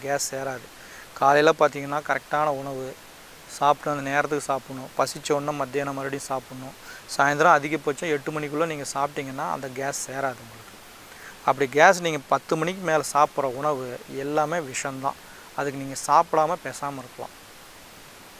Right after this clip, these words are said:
இந்த ஒன்பதரை மணிக்கு மேல, பத்து மணிக்கு மேல சாப்பிட்ற உணவு எதுவுமே உங்களுக்கு ஜீரணம் ஆகாது. ஏன் ஜீரணம் ஆகாதுன்னா, ஒரு, அதுக்கு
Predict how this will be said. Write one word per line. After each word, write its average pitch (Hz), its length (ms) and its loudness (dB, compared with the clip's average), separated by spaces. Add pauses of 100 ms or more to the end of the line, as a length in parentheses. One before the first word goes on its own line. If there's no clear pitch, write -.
(280)
இந்த 131 280 -6
ஒன்பதரை 170 280 8
மணிக்கு 175 240 -2
மேல, 147 300 2
பத்து 139 280 -4
மணிக்கு 160 220 -6
மேல 147 220 -2
சாப்பிட்ற 139 220 -2
உணவு 143 420 -2
எதுவுமே 151 380 -2
உங்களுக்கு 139 420 -4
ஜீரணம் 151 260 -2
ஆகாது. 135 340 -4 (720)
ஏன் 185 280 4
ஜீரணம் 156 400 0
ஆகாதுன்னா, 139 500 0
ஒரு, 139 160 0
அதுக்கு 131 240 -6